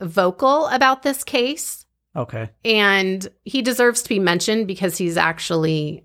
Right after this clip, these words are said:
Speaker 1: very important to this case.
Speaker 2: Gotcha.
Speaker 1: Okay.
Speaker 2: Okay.
Speaker 1: But the marriage wasn't perfect, and the couple began having issues and growing distant. When Martha Ann's husband was in between jobs,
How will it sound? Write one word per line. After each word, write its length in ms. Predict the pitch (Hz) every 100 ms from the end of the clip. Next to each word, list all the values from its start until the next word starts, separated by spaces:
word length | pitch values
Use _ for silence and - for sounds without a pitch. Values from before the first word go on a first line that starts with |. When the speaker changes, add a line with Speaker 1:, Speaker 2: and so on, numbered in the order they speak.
| -
Speaker 1:
very 400 | 170 160 165 165
important 720 | 175 175 170 160 160 156 -
to 120 | -
this 240 | 151 151 -
case. 400 | 175 - - -
Speaker 2:
Gotcha. 400 | - 104 - 95 -
Speaker 1:
Okay. 260 | 185 -
Speaker 2:
Okay. 260 | 117 - 101 _ _ _ _ _ _ _ _ -
Speaker 1:
But 180 | 226 233
the 60 |
marriage 400 | 233 226 240 277
wasn't 320 | 247 226 247 202
perfect, 760 | 226 190 - 180 - - - -
and 120 | 202
the 60 | 202
couple 360 | - 190 220 214
began 320 | 233 208 196
having 360 | 160 185 185
issues 480 | - 220 - 156 156
and 100 | 165
growing 360 | 165 165 170 180
distant. 640 | 233 254 - 151 - - - _ _ _ -
When 160 | 208 214
Martha 260 | 208 240
Ann's 280 | 285 285 294
husband 380 | 226 202 226 220
was 160 | 180
in 140 | 160 170
between 400 | 190 - 294 254
jobs, 580 | 190 151 151 185 -